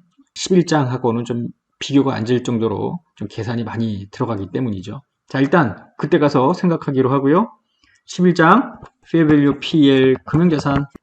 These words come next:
Fair Value 오씨아이 선택 금융자산으로 지분 상품이 각각 인식될 수 있겠고, 돌 간의 최초 인식, 보유기간 중에 평가손익, 제거 시에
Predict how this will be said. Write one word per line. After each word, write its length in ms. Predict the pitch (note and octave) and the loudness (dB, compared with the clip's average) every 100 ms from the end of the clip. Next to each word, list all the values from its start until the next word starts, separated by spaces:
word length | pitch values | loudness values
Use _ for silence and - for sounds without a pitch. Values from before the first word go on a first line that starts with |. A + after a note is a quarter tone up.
| _ | _
Fair 260 | - D#3+ C#3 | 2 2 4
Value 340 | C3+ B2 B2+ - | 2 2 0 0
오씨아이 680 | C3 C#3 - D3+ B2+ C3 | -2 -2 0 0 2 0
선택 680 | B2 - F3+ - C#3+ D#3+ G#3 - - _ _ | -2 0 0 0 0 0 -2 -10 -16 _ _
금융자산으로 1160 | - C3 D3 D#3 C#3 C3 D3 C3 B2 C#3 F3+ G3+ - | -4 2 2 2 0 0 0 0 0 2 2 -2 -10
지분 320 | - C#3 C3+ | -2 0 0
상품이 400 | C#3+ C3+ B2+ A#2 | -4 -8 -6 -6
각각 540 | A#2+ - A#2 F3 - _ - _ _ _ _ | -8 -6 -4 -4 -8 _ -20 _ _ _ _
인식될 400 | C#3+ C#3 D3+ C#3+ | 0 0 0 -2
수 120 | C3 A#2+ | -2 -4
있겠고, 600 | A#2 A2 D3 D3 G#2+ - _ _ _ | -4 -2 2 2 0 -10 _ _ _
돌 140 | C3+ C3+ | -2 2
간의 240 | C3 B2+ | 0 -2
최초 280 | - E3+ D3+ | -6 -2 0
인식, 420 | C3 C3+ D#3+ F3+ - - | 0 0 2 0 -2 -6
보유기간 500 | C3 C#3 C#3 C#3 C3 | 4 6 6 2 0
중에 200 | C3 B2+ | -2 -4
평가손익, 760 | E3 D3 C#3 C#3 D3+ F#3+ G3 - | -4 -2 -2 0 0 0 -2 -14
제거 360 | - C3+ C#3 C#3 | 0 4 6 4
시에 400 | C3 A#2 D#3+ | 2 0 0